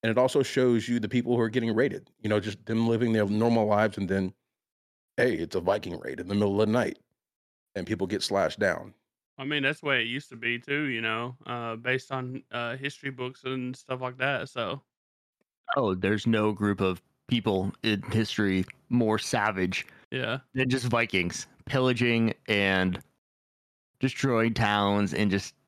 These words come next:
Speaker 3: taking everything they can, you know? It's, it's, it's a fucking awesome concept, and I've, I've actually watched the first episode of this, and I just
Speaker 1: Mm-hmm.
Speaker 3: haven't had time to get going on it, but I remember, like, the first scene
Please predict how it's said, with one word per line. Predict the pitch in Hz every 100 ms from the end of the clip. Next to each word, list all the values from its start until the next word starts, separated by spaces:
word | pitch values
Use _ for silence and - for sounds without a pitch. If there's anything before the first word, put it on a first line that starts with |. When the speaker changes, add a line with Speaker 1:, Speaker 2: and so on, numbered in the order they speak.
| -
Speaker 3:
taking | - 117 107 117 104 101
everything | 98 101 101 98
they | 90
can, | 87 98 85 78
you | 82
know? | 80
It's, | 87 - -
it's, | 110 -
it's | - 107
a | 101
fucking | 107 107 101
awesome | 92 92 92 104
concept, | - 90 92 98 87 -
and | 90 92 85 87 - _ _ _ _ _ -
I've, | 117 110 - -
I've | 127 120
actually | 107 160 -
watched | 123 120 -
the | 113
first | 117 113
episode | 98 95 117 123
of | 131
this, | 143 - -
and | 110 98
I | 123
just | 113
Speaker 1:
Mm-hmm. | 110
Speaker 3:
haven't | 95
had | 104 101
time | 107 98
to |
get | 98 80
going | 90 92 101
on | 110
it, | 120 -
but | 110
I | 104
remember, | 123 135
like, | 131
the | 98
first | - 127 127
scene | - 110 113 156